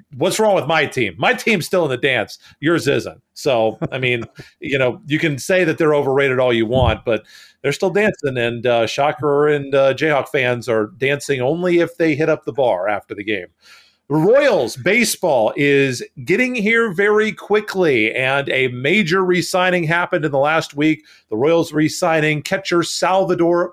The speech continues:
Perez. There's been a lot of reaction to this trade. The financials of the deal look like this.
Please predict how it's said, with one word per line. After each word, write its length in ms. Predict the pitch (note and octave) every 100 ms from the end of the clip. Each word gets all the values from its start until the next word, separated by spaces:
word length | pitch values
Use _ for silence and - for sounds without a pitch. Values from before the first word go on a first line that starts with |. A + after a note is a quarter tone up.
| -
Perez. 420 | E3 D#3 D#3 C#3+
There's 120 | C3
been 120 | D#3+
a 60 | C#3
lot 380 | C3 C#3+ E3+ E3+
of 120 | C3
reaction 600 | D3 C#3 C#3 - D#3 B2
to 100 | B2+
this 280 | C3+ C#3 -
trade. 500 | - C3+ B2 A#2+ A#2 - - -
The 220 | C#3+ D3
financials 720 | F3 D#3 D3 G3+ A#3 A3 F#3+
of 160 | - D3+
the 80 | E3
deal 340 | E3 E3 E3
look 280 | D3 E3 -
like 300 | D3+ C#3+ B2+
this. 520 | A2 D3+ A#2+ A2+ -